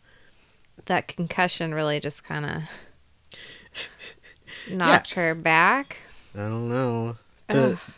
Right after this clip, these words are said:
Speaker 2: so the
Speaker 1: Uh-oh.
Speaker 2: defense, the defense side claimed that Sabina was a secondary sufferer of folie à deux, which I talked about last time in
Speaker 1: Yeah,
Speaker 2: the
Speaker 1: the twin
Speaker 2: Papin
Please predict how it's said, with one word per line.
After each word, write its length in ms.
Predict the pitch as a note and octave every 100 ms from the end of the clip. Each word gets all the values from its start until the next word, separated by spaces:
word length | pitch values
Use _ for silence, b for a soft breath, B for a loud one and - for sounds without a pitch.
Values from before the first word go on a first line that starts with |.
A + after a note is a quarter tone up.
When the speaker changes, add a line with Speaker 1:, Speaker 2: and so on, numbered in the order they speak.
| -
Speaker 2:
so 180 | - C#3
the 120 | C3+
Speaker 1:
Uh-oh. 100 | E3+
Speaker 2:
defense, 680 | F3+ E3 F#3+ - - - -
the 120 | -
defense 400 | C3 C#3 F3+ G#3+
side 300 | - G3 F3+
claimed 280 | - D3+ D3
that 100 | C#3
Sabina 560 | - C3 A#2+ C3 C3+ C3+
was 320 | B2+ B2 A#2+
a 100 | B2
secondary 800 | A2+ - F3+ G3+ G#3+ D#3+ C#3+ B2+
sufferer 720 | A#2+ - A#2 - A2+ G#2+ G#2+ A2
of 240 | A2+ A2 -
folie 360 | - - B2 A#2+
à 100 | A2
deux, 380 | A#2+ A2+ A#2+ C3 b b b b -
which 360 | A2 - - -
I 80 |
talked 220 | G#2 G2 A2
about 260 | G#2+ G#2
last 300 | G#2+ G#2+ -
time 240 | A2 G#2+ A2
in 60 |
Speaker 1:
Yeah, 420 | G#3+ B3 D4+ D4+ - _ -
Speaker 2:
the 280 | A#2 A2 G#2+
Speaker 1:
the 60 |
twin 260 | - A#3
Speaker 2:
Papin 80 | C4+